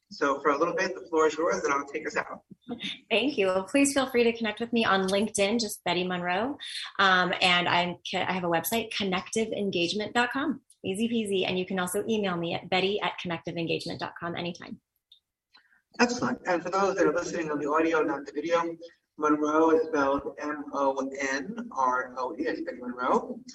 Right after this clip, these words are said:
Speaker 2: Like
Speaker 1: Yes,
Speaker 2: Marilyn.
Speaker 1: right? Right. Uh-huh. Excellent. Like Marilyn, good to remember. Um, wow, yeah, you know, really wonderful topic, you know, Betty. It's so great to have you. I wanna thank you once again, sincerely, for sharing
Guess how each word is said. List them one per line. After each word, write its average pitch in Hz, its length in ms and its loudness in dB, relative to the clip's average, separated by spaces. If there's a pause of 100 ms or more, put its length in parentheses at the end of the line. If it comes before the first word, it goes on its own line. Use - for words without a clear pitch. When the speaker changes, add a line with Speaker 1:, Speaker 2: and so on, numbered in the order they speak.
(160)
Speaker 2:
Like 170 140 -2
Speaker 1:
Yes, - 360 -2
Speaker 2:
Marilyn. - 240 -2 (400)
Speaker 1:
right? - 180 -2
Right. - 100 -16 (200)
Uh-huh. 185 160 -6 (360)
Excellent. - 380 -8
Like 123 100 -14
Marilyn, 135 280 -6
good 156 140 -4
to - 100 -10
remember. 123 420 -4 (480)
Um, 135 380 2 (520)
wow, 214 260 8
yeah, 269 180 4
you 226 60 4
know, 180 120 0
really 180 180 2
wonderful 196 340 0
topic, 175 400 0
you 143 80 -6
know, 135 100 -4
Betty. 135 240 -4 (140)
It's 135 160 -10
so 185 100 -4
great 165 220 -2
to - 60 -12
have 143 280 0
you. 139 80 -2
I 131 60 2
wanna 143 160 2 (240)
thank 160 300 -4
you 151 100 -4
once 147 220 -4
again, 139 360 -4
sincerely, 147 560 -4
for 120 280 -6 (400)
sharing 151 440 2